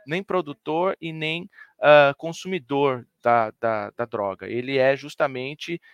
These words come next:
a, a, o, o ponto de escoamento, ah, dessa, dessa droga, ah, pro mundo, né? Então, eu acho que pra nós, ah, pra nossa região é um ponto de instabilidade significativo e os governos, né,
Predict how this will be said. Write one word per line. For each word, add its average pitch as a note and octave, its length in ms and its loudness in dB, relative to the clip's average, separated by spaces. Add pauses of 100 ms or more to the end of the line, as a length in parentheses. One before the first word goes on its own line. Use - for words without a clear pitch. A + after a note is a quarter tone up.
(140)
a, B2+ 840 4
a, - 80 -6
o, B2+ 280 -12
o A#2+ 40 -18
ponto D#3 380 -6
de D#3 280 -10
escoamento, D#3 920 -2 (300)
ah, C3 160 2
dessa, C3+ 540 0
dessa C3 320 -6
droga, C3 560 -2 (280)
ah, B2 320 0
pro C#3+ 160 -10
mundo, A#2+ 480 -14 (360)
né? B2+ 260 -2
Então, C3 400 -6
eu C3+ 140 0
acho - 200 -2
que - 120 -20
pra D3 220 2
nós, E3+ 500 2 (280)
ah, A2 360 -8
pra C3 160 2
nossa D#3+ 260 -4
região C#3+ 640 -4
é C#3+ 160 4
um E3+ 140 -4
ponto C#3+ 320 -10
de B2+ 120 -14
instabilidade B2+ 880 0
significativo C3+ 1200 -10 (220)
e C#3 320 -2
os C3 140 -10
governos, B2+ 680 -2
né, C3+ 260 2